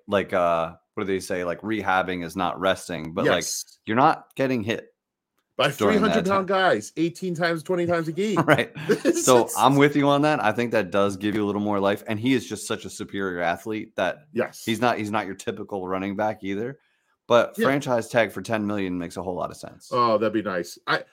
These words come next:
Speaker 2: I, in a perfect world, if it wasn't Saquon Barkley, I'd say they'd a hundred percent do it. But number two pick, face of the franchise off of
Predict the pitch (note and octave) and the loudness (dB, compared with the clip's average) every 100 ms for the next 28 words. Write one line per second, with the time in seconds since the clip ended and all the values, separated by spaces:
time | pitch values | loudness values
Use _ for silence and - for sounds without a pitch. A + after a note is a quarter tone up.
0 | _ _ C3 D3+ E3+ - D3+ C#3+ F3 E3+ | _ _ 0 2 2 0 -2 0 0 0
1 | F3 C3+ C3 C#3 C#3 A#2+ B2 D#3 G3+ - | -4 -2 0 2 0 -2 -2 -4 -6 -8
2 | D#3 C#3 C3 A2 G#2+ - C3 C3 G#2 G#2 | -8 -8 -8 -4 -4 -4 -8 -4 -4 -4
3 | - A2 G2+ G#2 F2+ - A2+ G2+ G#2 A#2 | -2 -2 0 -4 -8 -12 -14 -12 -10 -8
4 | G2 G2+ A2+ C3 _ _ _ _ A#2+ A2+ | -8 -4 -4 -4 _ _ _ _ 2 2
5 | - _ _ _ _ _ _ - B2+ D3 | -2 _ _ _ _ _ _ -2 2 4
6 | E3+ - E3+ - D#3+ D3 D3 _ _ - | 2 2 -2 0 2 2 0 _ _ -4
7 | C3+ A#2+ C#3 B2+ B2+ B2+ C3 D3 C3 C3 | -4 2 0 2 2 0 2 2 4 4
8 | B2+ A#2+ A2+ A2+ A#2 A2+ G#2 | 2 -2 -6 -4 0 2 2